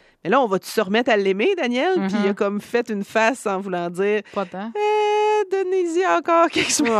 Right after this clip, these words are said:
Speaker 2: Aïe, aïe, aïe. Ah non, il est vraiment,
Speaker 1: Il est
Speaker 2: euh,
Speaker 1: désagréable. Là, il
Speaker 2: ouais.
Speaker 1: veut aller dénoncer Pascal
Speaker 2: Il embarque
Speaker 1: et
Speaker 2: Isabelle
Speaker 1: Claude.
Speaker 2: là-dedans pour faire sa job sale à sa place. Je suis tellement déçue de Daniel. Je, c'est ça.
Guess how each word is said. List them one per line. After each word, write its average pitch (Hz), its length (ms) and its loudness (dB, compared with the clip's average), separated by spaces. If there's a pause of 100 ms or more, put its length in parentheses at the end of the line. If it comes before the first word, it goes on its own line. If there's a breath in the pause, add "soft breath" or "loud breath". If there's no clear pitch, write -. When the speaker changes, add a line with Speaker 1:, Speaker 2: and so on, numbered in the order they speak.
(100)
Speaker 2:
Aïe, 156 220 0
aïe, 151 200 -4
aïe. 180 180 0
Ah 170 80 -4
non, 208 160 0
il 208 140 -2
est 190 60 -4
vraiment, 240 300 0
Speaker 1:
Il 294 180 2
est - 60 4
Speaker 2:
euh, 180 180 4
Speaker 1:
désagréable. 180 800 0
Là, 190 120 2
il 220 80 2
Speaker 2:
ouais. 220 140 4
Speaker 1:
veut 208 100 2
aller 202 160 -2
dénoncer 240 640 0
Pascal 214 1040 0
Speaker 2:
Il 175 100 -2
embarque 175 320 0
Speaker 1:
et 254 40 -2
Speaker 2:
Isabelle 185 300 2
Speaker 1:
Claude. 180 100 4 (260)
Speaker 2:
là-dedans 190 580 -4
pour 170 280 -6
faire 185 260 -2
sa 175 240 -2
job 185 220 -4
sale 208 180 -2
à 190 60 -2
sa 160 160 -6
place. 190 500 -4 (100)
Je - 340 -12
suis - 80 -14
tellement 226 320 0
déçue 214 280 -4
de 196 80 -10
Daniel. 196 460 -4 (100)
Je, 165 460 -4 (1900 loud breath)
c'est - 180 -4
ça. 180 100 -8